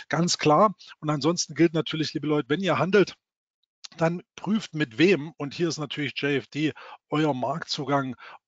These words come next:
euer Multi-Asset-Universum und Just Fan Direct ist nicht nur eine Floskel, sondern unsere Ethik. Und insofern herzlich willkommen zum heutigen Webinar. Und ich werde jetzt den Bildschirm gleich mal rüberschieben und freue mich drauf,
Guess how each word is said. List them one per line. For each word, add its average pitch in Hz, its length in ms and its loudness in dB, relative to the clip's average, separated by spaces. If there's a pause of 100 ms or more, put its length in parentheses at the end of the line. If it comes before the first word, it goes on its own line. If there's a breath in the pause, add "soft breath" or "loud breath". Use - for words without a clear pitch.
(120)
euer 151 280 2
Multi-Asset-Universum 127 1300 -4
und 123 160 -8
Just 120 220 -2
Fan 127 180 -6
Direct 117 260 -4
ist 123 120 -6
nicht 120 140 -8
nur 131 100 -6
eine 113 100 -6
Floskel, 131 420 -2
sondern 113 260 -6
unsere 123 280 -4
Ethik. 139 340 -2
Und 120 120 -4
insofern 120 460 -6 (280 loud breath)
herzlich 143 560 0
willkommen 135 380 -2
zum 123 160 -4
heutigen 127 320 -2
Webinar. 156 500 0
Und 147 220 -6
ich 190 180 -2
werde 160 220 2
jetzt - 180 0
den 139 160 0
Bildschirm 151 460 -2
gleich 143 260 0
mal 123 220 2
rüberschieben 180 760 -2 (300 loud breath)
und 127 180 -6
freue 160 360 2
mich 151 220 -4
drauf, 131 380 -2